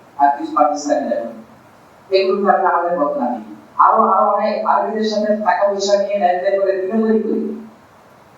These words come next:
এজন্য যারা বিদেশে যাব, প্রবাসী, আমাদেরকে দায়িত্বশীল হতে হবে। ওদেশের আইন, আদালত, কানুন মেনে চলতে হবে। ওদেশের মানুষগুলোর কালচার আমাদের বেশি মধ্যে চলতে হবে। আমি সেখানে কিছু মানুষ আছে, হামলা লুকিয়ে করে বাজারে যায়,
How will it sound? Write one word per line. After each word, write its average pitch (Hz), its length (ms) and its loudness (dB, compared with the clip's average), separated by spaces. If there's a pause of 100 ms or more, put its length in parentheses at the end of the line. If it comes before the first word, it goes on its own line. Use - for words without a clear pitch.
এজন্য 202 600 2 (300)
যারা 190 420 4
বিদেশে 214 380 -4
যাব, 208 340 2
প্রবাসী, 220 840 0
আমাদেরকে 185 500 0
দায়িত্বশীল 175 520 0
হতে 151 260 0
হবে। - 140 -4 (520)
ওদেশের 196 540 0
আইন, 190 360 2
আদালত, 185 460 2
কানুন 190 320 2
মেনে 190 260 -2
চলতে 196 260 -4
হবে। 151 240 2
ওদেশের 190 500 -2
মানুষগুলোর 190 600 -2 (240)
কালচার 190 440 2
আমাদের 185 280 -2
বেশি 190 320 0
মধ্যে 220 200 0
চলতে 202 240 -2
হবে। 294 260 -2 (260)
আমি - 340 2
সেখানে - 400 0 (280)
কিছু 214 200 -4
মানুষ 202 280 2
আছে, 214 360 -4 (220)
হামলা 185 260 4
লুকিয়ে 185 300 -2
করে 190 200 0
বাজারে - 380 2
যায়, - 240 -6